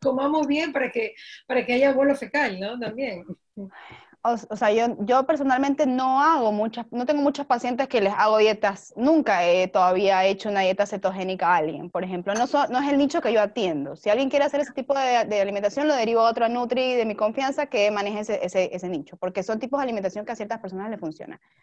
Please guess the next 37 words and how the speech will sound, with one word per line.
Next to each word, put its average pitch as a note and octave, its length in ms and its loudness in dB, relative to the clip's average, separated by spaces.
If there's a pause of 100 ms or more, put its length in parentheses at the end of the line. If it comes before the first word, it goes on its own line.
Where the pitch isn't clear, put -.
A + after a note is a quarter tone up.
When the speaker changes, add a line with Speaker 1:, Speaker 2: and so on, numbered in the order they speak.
(120)
Speaker 2:
No G3+ 80 -14
sé A3+ 80 -6
si A3+ 60 -6
tú A#3+ 100 0
experimentaste F#3 960 -2
eso. G#3+ 360 -6 (600)
Eh, F#3 520 2
Speaker 1:
Yo, F3+ 120 -10 (420)
yo A3 60 0
sí. - 220 -4
Speaker 2:
ya, - 120 -2 (580)
ya. G3 140 0
Y A3 120 2
Speaker 1:
Total. A3 160 -2
Speaker 2:
verdaderamente B3+ 640 0 (160)
habrá A3 260 4
que E4+ 120 0
ver E4 240 2
qué D#4 140 -2
comiste. A3+ 1080 0
También, A3 320 -2
obviamente, A3+ 480 0
no A3 160 0
es A3+ 80 -6
el A3 100 -4
tipo A3+ 180 -2
de A3 40 4
alimentación F#3+ 460 -2
que F#3+ 80 -4
Speaker 1:
O F3+ 40 -4
Speaker 2:
tú - 100 -2
Speaker 1:
sea, A#3+ 100 2
para C4 200 2
Speaker 2:
tienes. A#3+ 60 2
Speaker 1:
mí D4+ 140 4
el E4+ 100 -4
tubérculo, E4 640 4